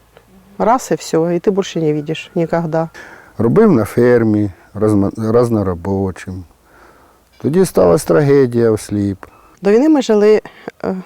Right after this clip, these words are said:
Speaker 1: Донецька область, місто Мирноград. В п'ять часов утра нам позвонила племянниця,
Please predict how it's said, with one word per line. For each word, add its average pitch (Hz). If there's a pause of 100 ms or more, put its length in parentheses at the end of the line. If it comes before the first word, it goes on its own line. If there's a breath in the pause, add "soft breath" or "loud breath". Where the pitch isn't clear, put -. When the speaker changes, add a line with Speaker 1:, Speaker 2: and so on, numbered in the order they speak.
Speaker 1:
Донецька 202
область, 240
місто 220
Мирноград. 196 (260)
В -
п'ять 226
часов -
утра 254
нам 233
позвонила 185
племянниця, 190